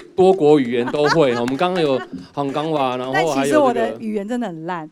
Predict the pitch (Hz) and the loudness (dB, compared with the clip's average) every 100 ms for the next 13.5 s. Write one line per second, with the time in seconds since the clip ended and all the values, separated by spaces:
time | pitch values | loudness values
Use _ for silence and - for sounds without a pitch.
0 | _ 247 254 247 320 220 214 202 214 165 | _ -8 -6 -6 -6 -6 -6 -8 -6 -8
1 | 160 156 - - 120 214 226 170 185 120 | -10 -14 -8 -6 -4 -4 -4 -4 -4 -4
2 | 143 185 151 135 90 240 233 233 254 208 | -4 -4 -4 -4 -4 -6 -4 -6 -6 -8
3 | 175 202 170 170 139 196 _ - 233 131 | -10 -12 -12 -14 -14 -20 _ -6 -4 0
4 | 202 170 139 127 160 139 156 - 127 147 | 0 0 -4 -6 -4 -2 -2 -4 -2 -2
5 | 139 139 139 131 104 120 117 120 113 - | -2 -4 -6 -8 -10 -6 -6 -4 -6 -8
6 | - 165 143 135 120 135 214 143 131 156 | -2 0 2 2 0 0 0 -2 -4 -4
7 | 165 127 139 151 - 139 139 107 110 110 | -2 -2 -2 -4 -4 -4 -4 -6 -6 -4
8 | 127 127 - 87 82 - 226 233 269 208 | -2 -4 -6 -14 -14 -8 -6 -2 0 -2
9 | 175 160 - 294 247 190 214 185 196 180 | -4 -10 -8 -6 -6 -8 -6 -6 -6 -12
10 | 185 185 233 180 170 185 - 269 247 226 | -10 -8 -4 -4 -2 -4 -2 -2 -2 -2
11 | 214 202 202 240 349 233 277 285 269 269 | -6 -6 -6 -4 -4 -4 -6 -4 -6 -4
12 | 277 226 233 233 _ - 226 294 311 277 | -2 -2 -2 -14 _ -8 -4 -4 -4 -4
13 | 277 269 262 269 294 | -4 -4 -4 -6 -10